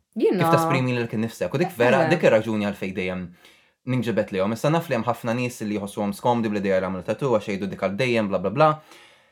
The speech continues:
Speaker 1: Well,
Speaker 2: Ma hija dik parti mill-esperjenza li qisek
Speaker 1: jiena taf
Speaker 2: anka
Speaker 1: x'ngħid, mm, vera ħossni antipaka, imma meta xi ħadd speċjalment
Speaker 2: Dak
Speaker 1: ta'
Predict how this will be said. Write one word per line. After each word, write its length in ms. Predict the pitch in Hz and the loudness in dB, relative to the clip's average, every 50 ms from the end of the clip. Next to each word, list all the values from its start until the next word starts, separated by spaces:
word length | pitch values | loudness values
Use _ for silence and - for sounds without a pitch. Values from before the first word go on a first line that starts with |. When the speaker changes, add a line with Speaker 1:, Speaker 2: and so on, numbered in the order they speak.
| _ _ - | _ _ 2
Speaker 1:
Well, 320 | 202 202 247 240 240 233 | 4 6 8 8 8 8
Speaker 2:
Ma 80 | 220 - | 8 6
hija 200 | - 254 175 175 | 6 6 6 4
dik 140 | 240 240 - | 4 4 6
parti 240 | - 143 135 - 160 | 6 6 6 6 4
mill-esperjenza 720 | 156 156 156 151 151 - 180 165 175 202 202 185 - - 113 107 | 2 2 2 0 2 2 2 4 4 4 2 2 2 2 2 2
li 80 | 113 113 | 2 0
qisek 240 | 120 123 123 - 254 | -4 -4 0 2 4
Speaker 1:
jiena 220 | 330 - - - | 4 4 4 4
taf 160 | - 247 247 | 6 6 6
Speaker 2:
anka 160 | 220 208 208 247 | 6 4 4 6
Speaker 1:
x'ngħid, 320 | 254 254 247 247 247 - - - - _ - 226 - - | 6 6 6 4 0 -2 -8 -12 -14 _ -14 -12 -8 -6
mm, 180 | 226 226 214 180 | -2 -2 0 2
vera 140 | 240 240 208 | 2 2 2
ħossni 300 | 185 185 185 - 196 175 | 0 -2 -4 -4 -4 -4
antipaka, 560 | 170 185 175 - 180 165 156 156 - 156 151 156 175 | -2 -4 -4 0 0 0 0 0 2 2 2 2 2
imma 300 | 214 214 208 202 202 202 - | 0 0 0 0 0 0 -2
meta 220 | 220 247 254 240 214 | -4 -4 -4 -4 -6
xi 140 | 156 196 | -4 -4
ħadd 240 | 185 160 180 165 165 - | -2 -2 -2 -2 -4 -6
speċjalment 580 | - - 180 - - 185 180 180 175 165 156 156 | -8 -8 -8 -4 -2 0 0 0 0 -2 -2 -4
Speaker 2:
Dak 140 | 127 - 233 | -4 0 4
Speaker 1:
ta' 100 | 202 | 6